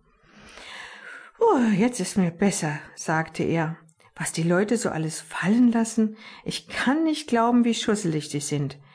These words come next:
Gehen an die Pommes-frites-Bude, kaufen sich die heißen Kartoffeln und dann lassen sie sie fallen.“ Achtstein hüpfte auf seinem Zweig hin und her. „Sagt mal, seid ihr endlich fertig mit eurem Kartoffelgequatsche?“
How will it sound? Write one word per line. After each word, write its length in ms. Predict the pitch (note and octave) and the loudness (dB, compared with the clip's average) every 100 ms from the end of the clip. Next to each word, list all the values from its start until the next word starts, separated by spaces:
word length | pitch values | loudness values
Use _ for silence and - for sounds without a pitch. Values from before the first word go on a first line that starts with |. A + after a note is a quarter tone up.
| - - - - _ - | -20 -20 -20 -20 _ -2
Gehen 320 | G#3+ A3+ A3+ | 2 4 2
an 180 | - F3+ | 0 0
die 180 | F3 E3+ | 0 -2
Pommes-frites-Bude, 1120 | E3 D#3 D#3 - A#3+ B3 - B3 B3 B3+ B3 - - _ - | -2 -2 -2 -2 -2 -2 0 2 2 0 -2 -12 -20 _ -6
kaufen 420 | - F#3+ A3+ A#3 | 0 0 4 2
sich 180 | A3+ G#3+ | 2 0
die 140 | G3 | -2
heißen 380 | F3+ F3+ - F#3+ | 0 -2 0 -2
Kartoffeln 680 | - E3 F#3 F#3 B3 D4 - - - | -2 -4 -2 0 0 -2 -6 -20 -10
und 220 | - D#4+ G3 | 0 2 4
dann 140 | G3 | 4
lassen 340 | F3 F3+ G3+ | 4 2 2
sie 160 | F#3 G3 | 2 0
sie 180 | F#3+ G#3+ | 0 -2
fallen.“ 680 | C4 G4 F#4 A3 - - _ _ _ _ _ _ _ _ _ _ _ _ _ _ - | 2 4 4 4 0 -8 _ _ _ _ _ _ _ _ _ _ _ _ _ _ -4
Achtstein 640 | G#3+ G#3+ - - G#3 F#3+ | -2 -4 -8 0 2 2
hüpfte 420 | G#3+ G#3+ - A3 | 2 -2 -4 -2
auf 120 | G3+ | -2
seinem 400 | - G#3 G#3 A3 | -2 0 2 2
Zweig 340 | G#3+ A3 F#3 F#3 | 0 0 0 0
hin 200 | F#3 F3+ | 0 2
und 220 | E3+ E3+ | 0 0
her. 260 | F3 D#3+ D#3+ - _ - - - - | -2 -2 -6 -16 _ -20 -20 -20 -6
„Sagt 260 | B3 A3+ | -2 0
mal, 120 | B3+ A#3 | 0 0
seid 260 | A#3 A3 | 0 0
ihr 120 | B3 | 0
endlich 320 | A3 G#3+ G#3 - | 2 2 0 0
fertig 360 | A3 A3 D4 | 0 0 0
mit 140 | B3 - | 0 2
eurem 340 | F3+ E3+ E3+ | 2 2 0
Kartoffelgequatsche?“ 1160 | F3 E3+ G3 F3 F#3+ F#3+ F#3+ E3+ E3+ - C4 | -2 -2 -2 0 2 0 0 -2 -2 -2 -2